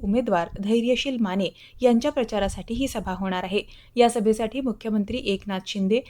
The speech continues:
उपमुख्यमंत्री देवेंद्र फडणवीस आणि अजित पवार उपस्थित राहणार असल्याचं याबाबतच्या वृत्तात म्हटलं आहे. अनुसूचित जाती आणि जमातींचं आरक्षण कमी करून धर्माच्या आधारे आरक्षण देण्याचा काँग्रेसचा प्रयत्न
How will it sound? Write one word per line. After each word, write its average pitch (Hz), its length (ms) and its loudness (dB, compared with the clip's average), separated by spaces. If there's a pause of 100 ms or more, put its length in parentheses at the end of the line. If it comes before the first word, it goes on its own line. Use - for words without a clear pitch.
(180)
उपमुख्यमंत्री 262 760 2
देवेंद्र 202 500 0
फडणवीस 208 500 -2
आणि 202 220 0
अजित 196 240 -2 (100)
पवार 196 260 0 (240)
उपस्थित 254 500 0
राहणार 202 400 2
असल्याचं 208 520 0 (100)
याबाबतच्या 214 600 0
वृत्तात 185 420 -6
म्हटलं 214 300 2
आहे. 190 400 -4 (880)
अनुसूचित 294 580 4
जाती 254 300 2
आणि 285 160 4
जमातींचं 233 560 0
आरक्षण 214 460 -2
कमी 220 260 2
करून 233 320 2
धर्माच्या 226 480 2
आधारे 240 320 0
आरक्षण 214 500 -2
देण्याचा 208 380 -2
काँग्रेसचा 233 540 -2
प्रयत्न 277 440 -2